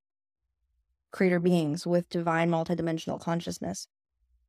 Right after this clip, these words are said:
Ultimately, it's all just trying to influence the decisions that we make in this now. So really the most important thing is how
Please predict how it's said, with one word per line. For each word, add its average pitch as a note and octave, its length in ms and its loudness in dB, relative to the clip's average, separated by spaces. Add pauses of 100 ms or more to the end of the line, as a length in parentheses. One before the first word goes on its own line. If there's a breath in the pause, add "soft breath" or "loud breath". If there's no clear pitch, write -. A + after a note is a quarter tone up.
(1160)
Ultimately, D4 600 10
it's A3+ 100 4
all G#3+ 200 8
just A3+ 220 -2
trying G#3 200 6
to G#3 120 4
influence G3 720 4
the F#3 80 -4
decisions F#3+ 560 2
that F3 160 6
we F3+ 100 4
make F3 260 4
in F3 120 2
this E3 160 -2
now. D#3+ 360 -4 (520)
So F#3+ 460 8 (260)
really B3 320 8
the B3 100 8
most G#3+ 280 8
important F#3+ 420 2
thing F#3 200 6
is F3 120 2
how A3 600 8